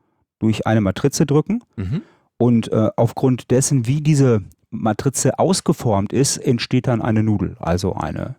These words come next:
Speaker 1: Spiralnudel,
Speaker 2: Spaghetti, genau,
Speaker 1: Spaghetti,
Speaker 2: eine Fusilli.
Speaker 1: eine Hohlnudel oder
Speaker 2: Genau.
Speaker 1: sonst irgendetwas.
Speaker 2: Mhm.
Speaker 1: Und wir haben ja bei der, bei der klassischen Tischmaschine,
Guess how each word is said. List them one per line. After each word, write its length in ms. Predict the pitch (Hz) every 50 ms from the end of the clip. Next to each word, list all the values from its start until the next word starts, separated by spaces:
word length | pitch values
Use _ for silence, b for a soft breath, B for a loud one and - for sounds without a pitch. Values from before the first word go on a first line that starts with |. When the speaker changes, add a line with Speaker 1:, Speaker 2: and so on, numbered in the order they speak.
| _ _ _
Speaker 1:
Spiralnudel, 500 | - - - 131 113 113 117 113 120 123 120 120 117 117 120 113
Speaker 2:
Spaghetti, 160 | 101 104 104 110
genau, 220 | 120 107 95 90
Speaker 1:
Spaghetti, 500 | 92 135 131 131 127 123 - - 131 117
Speaker 2:
eine 80 | 110 107
Fusilli. 600 | 120 117 - - 117 101 92 87 87 90 92 90
Speaker 1:
eine 260 | 98 117 131 135 123 113
Hohlnudel 720 | 135 135 139 139 131 127 117 110 117 113 110 110 117 -
oder 140 | - 98
Speaker 2:
Genau. 100 | 170 147
Speaker 1:
sonst 180 | 127 113 - -
irgendetwas. 540 | 151 160 147 139 147 160 180 202 226 - 104
Speaker 2:
Mhm. 140 | 101 147 233 381 _ _ _ _ _ _ _ _ _ _
Speaker 1:
Und 160 | - 123 107
wir 120 | 107 98 85
haben 140 | 95 104 120
ja 300 | 123 120 117 117 110 98
bei 260 | - - 101 95 95 95
der, 280 | 95 95 90 82 80 - _ _ _ _
bei 80 | - 85
der 100 | - -
klassischen 580 | - - - - - - 156 143 - - 120 107 _ -
Tischmaschine, 840 | - 135 - - - 160 151 151 - - 160 156 165 170 202 208